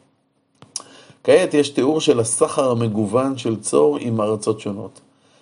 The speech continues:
"תרשישי-, תרשיש סחורתך מרוב כל הון, בכסף, ברזל, בדיל ועופרת, נתנו, נתנו עזבונייך."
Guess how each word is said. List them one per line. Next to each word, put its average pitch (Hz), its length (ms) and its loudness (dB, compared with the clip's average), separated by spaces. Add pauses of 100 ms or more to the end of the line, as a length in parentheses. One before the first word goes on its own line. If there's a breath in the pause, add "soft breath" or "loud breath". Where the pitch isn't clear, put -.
(200 soft breath)
"תרשישי-, 139 840 4
תרשיש 131 380 0
סחורתך 135 960 -2
מרוב 117 440 0
כל 120 160 0
הון, 123 380 -2
בכסף, 107 600 -6
ברזל, 104 840 -4 (140)
בדיל 123 440 -4
ועופרת, 135 580 0 (500 soft breath)
נתנו, 117 420 -2
נתנו 120 360 2
עזבונייך." 123 760 -2